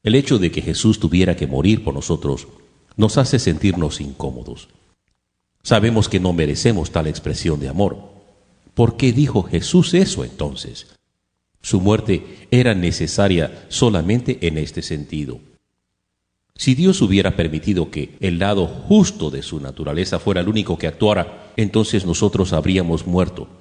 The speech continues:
ineludiblemente por nuestro pecado. Eso habría sido lo correcto. Pero su amor, que también es parte de su naturaleza,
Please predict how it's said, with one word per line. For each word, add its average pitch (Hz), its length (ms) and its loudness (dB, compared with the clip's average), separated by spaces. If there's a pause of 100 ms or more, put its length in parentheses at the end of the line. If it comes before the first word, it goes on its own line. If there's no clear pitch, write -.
(100)
ineludiblemente 90 1300 0
por 76 200 -4
nuestro 76 280 -6
pecado. 139 360 0 (380)
Eso 90 460 0
habría 80 320 -2
sido 123 260 -4
lo 113 140 0
correcto. 170 480 0 (680)
Pero 76 220 -2
su - 160 -4
amor, 73 600 -2 (300)
que 117 100 0
también 127 400 2
es 92 160 -4
parte 135 480 0
de 67 100 -8
su 92 200 -8
naturaleza, 73 680 -2